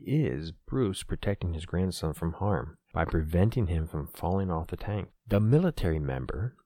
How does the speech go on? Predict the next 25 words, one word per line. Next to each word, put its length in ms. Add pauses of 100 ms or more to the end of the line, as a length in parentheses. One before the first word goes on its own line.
is 240
like 260
Bruce 380
in 100
the 60
photo, 400 (560)
always 440
protecting 600
others 320
from 200
harm, 460
even 320
when 100
they 120
don't 260
know 200
it. 120 (280)
And 140
Bruce's 500
writing, 480
he 120
goes 240
on 220
to 120
explain 760